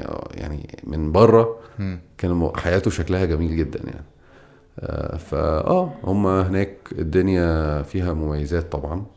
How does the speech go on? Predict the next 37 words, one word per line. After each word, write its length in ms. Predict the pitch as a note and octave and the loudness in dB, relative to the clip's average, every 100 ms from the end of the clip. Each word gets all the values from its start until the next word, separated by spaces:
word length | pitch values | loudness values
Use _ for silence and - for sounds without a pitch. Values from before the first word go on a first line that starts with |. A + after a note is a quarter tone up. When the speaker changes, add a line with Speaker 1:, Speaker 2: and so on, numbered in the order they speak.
| - - | -20 -12
Speaker 1:
وفيها 200 | - F2 | -6 -4
حاجات 320 | E2+ E2+ - | -2 -4 -4
أسهل 260 | F2 - D2 | -6 -6 -6
بكتير. 560 | D2 - D#2 D#2 - - - - - - - - - - | -8 -6 -4 -4 -8 -20 -20 -20 -20 -20 -20 -20 -16 -6
آه، 1080 | D#2 D2+ D2+ D2+ D2+ D2 - - - - - | -4 -2 -2 -2 -2 -4 -6 -10 -12 -14 -10
لكن 280 | F2 E2 G2+ | -8 -2 2
هو 160 | A#2 | 6
المهم 520 | B2 G#2+ B2 C#3 B2 F2 - - - - - - | 6 6 8 8 6 4 -4 -18 -20 -18 -8 -4
إحنا، 340 | A2+ F2+ C#2+ - - | -4 -4 -8 -10 -8
يعني 300 | D#2+ - E2 | -6 -6 -4
الإنسان 540 | D#2+ D#2+ F2 A#2 G#2+ | -2 -2 0 2 2
نفسه 380 | G2 F2+ - - F#2+ - | 2 -2 -8 -14 -18 -2
هو 320 | G#2 G#2+ G#2+ F#2 | 2 4 4 6
راضي 520 | G#2 G#2 G#2+ G#2 - | 6 4 2 -2 -6
و-، 520 | - D#2 D#2 C#2 - D2 | -6 -2 -2 -4 -4 -4
ومبسوط 380 | D#2+ D#2+ - | -2 -4 -4
باللي 160 | F#2+ F#2+ | 0 0
هو 60 | G2 | 0
يعمله 300 | F#2 G2 F#2 | 0 2 2
وبيعمل 800 | - E2+ E2+ F#2+ G#2 F#2+ D#2+ C#2+ - - | 2 0 2 4 4 2 -2 -6 -14 -10
تقدم 460 | - - G#2+ G#2+ G2+ - - | -6 0 0 2 0 -4 -14
في 160 | - - | -12 -8
اللي 280 | A1+ - | -6 -2
هو 100 | F2+ | 0
بيعمله 260 | G2+ G2 A2+ | 2 2 4
النهاردة 340 | G#2 A2 A2 | 4 4 4
ولا 160 | G2+ G2+ | 4 4
لأ؟ 240 | G2 - - - - | 2 -2 -12 -20 -10
وده 140 | - B2 | 0 2
Speaker 2:
مم. 60 | |
Speaker 1:
ممكن 200 | D#3 D3+ | 2 0
نعمله 200 | C#3+ D3+ | 0 0
في 120 | C#3+ G#2 | 0 2
أي 120 | C3 | 2
حتة 280 | C3+ - - | 0 -2 -4
في 80 | |
العالم. 420 | - F#2 A2 D3 | -4 -2 -2 -2